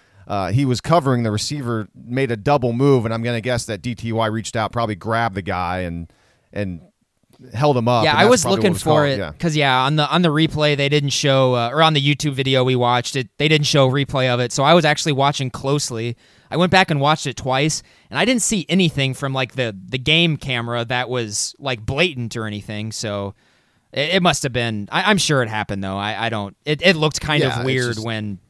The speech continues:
Speaker 2: you know, when Broyles picked it off, so, you know, I, I, you know, it's, they, they gotta get better, and that's, it's okay. They, you know, they definitely took a step ahead against Texas Tech. They may have taken a small step back, and that, even that's debatable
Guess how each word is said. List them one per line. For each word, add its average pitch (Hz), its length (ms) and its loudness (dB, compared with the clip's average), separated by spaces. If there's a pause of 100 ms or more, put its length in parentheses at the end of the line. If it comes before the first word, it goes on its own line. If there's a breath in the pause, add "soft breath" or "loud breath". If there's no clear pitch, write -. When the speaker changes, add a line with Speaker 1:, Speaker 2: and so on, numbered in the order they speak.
Speaker 2:
you 123 100 -8
know, 98 240 -8 (480)
when 156 200 0
Broyles 139 360 2
picked 127 220 -6
it 107 80 -4
off, 101 260 -4
so, 95 320 -8 (600 soft breath)
you 127 100 -4
know, 104 180 -6 (140)
I, 208 80 4
I, 214 240 -2
you 247 100 -6
know, 220 160 -4
it's, - 400 -4 (500)
they, 156 360 0
they 190 160 2
gotta 202 180 6
get 208 160 2
better, 208 320 2 (380)
and 139 160 -4
that's, - 340 -2 (220)
it's 185 180 -2
okay. 220 480 2
They, 156 440 0 (760 soft breath)
you 131 80 -8
know, 123 180 -6 (320)
they 165 160 0
definitely 185 340 2
took 196 180 0
a 180 60 2
step 170 300 0
ahead 160 420 4
against 151 300 0
Texas 156 340 -2
Tech. 135 240 -2
They 139 140 -2
may 139 160 2
have 170 100 4
taken 170 300 0
a 135 40 0
small 143 400 2
step 180 320 -2
back, 127 320 -2
and 170 120 0
that, 214 160 4
even 208 200 0
that's 202 220 4
debatable 127 640 0